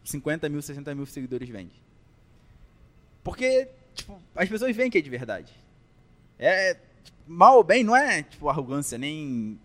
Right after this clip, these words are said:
ficar se achando, mas cento e sete, duzentos episódios num podcast em três anos e pouco, cento e sessenta episódios, um por semana, não é sobre dinheiro. Se fosse sobre dinheiro, eu já tinha parado.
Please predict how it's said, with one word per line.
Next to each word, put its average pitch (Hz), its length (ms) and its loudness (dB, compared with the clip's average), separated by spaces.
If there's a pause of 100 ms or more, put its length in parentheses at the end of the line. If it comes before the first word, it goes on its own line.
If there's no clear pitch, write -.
(100)
ficar - 220 -6
se - 120 -4
achando, 123 400 -4
mas 113 220 -10 (440)
cento 262 300 2
e - 20 -10
sete, 220 240 -2 (100)
duzentos 175 440 4
episódios 175 560 0 (540)
num 165 140 0
podcast 160 500 2
em 156 40 -10
três 165 340 -2
anos 175 220 -6
e 147 40 -10
pouco, 160 480 -2 (440)
cento 196 240 0
e - 40 -12
sessenta 190 300 0
episódios, 160 460 -2
um 175 60 -8
por 165 140 -10
semana, 151 540 -2 (1300)
não 220 160 4
é - 80 2
sobre 139 240 -6
dinheiro. 110 260 -14 (1500)
Se - 80 -20
fosse 240 140 4
sobre 190 200 4
dinheiro, 190 180 -2
eu - 20 -4
já 196 80 -2
tinha 180 140 -8
parado. 104 280 -6